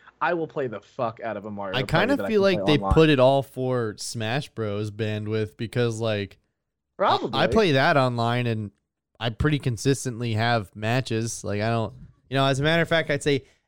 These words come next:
Speaker 2: every time I played Smash online, I got, I got in a match and it didn't <laughs> drop. So,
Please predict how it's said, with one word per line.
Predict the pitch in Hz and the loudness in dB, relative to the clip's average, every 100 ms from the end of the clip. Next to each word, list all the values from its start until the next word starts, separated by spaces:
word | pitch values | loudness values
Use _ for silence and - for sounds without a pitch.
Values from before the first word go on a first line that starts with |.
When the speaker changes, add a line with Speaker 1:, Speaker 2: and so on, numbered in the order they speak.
| _ | _
Speaker 2:
every | 123 147 156 - | -2 0 0 -2
time | 160 156 170 | -2 -2 -2
I | 165 | -2
played | 175 170 170 | 0 -2 -2
Smash | 165 175 180 | -2 -2 0
online, | 185 185 185 196 196 202 180 _ _ _ _ _ _ _ _ _ _ - | -4 -2 -4 -2 -2 -4 -8 _ _ _ _ _ _ _ _ _ _ -6
I | 117 | -4
got, | 123 139 160 - | 2 4 2 0
I | 127 | -2
got | 135 151 156 | 2 2 2
in | 156 | 2
a | 135 | 0
match | 147 165 143 - | 0 0 -2 -2
and | 127 | -2
it | 117 | 0
didn't | 160 131 | 0 0
<laughs> | |
drop. | 131 117 110 147 135 - _ | 0 -2 0 -2 -2 -8 _
So, | - 127 123 131 151 | -6 -2 0 -2 -4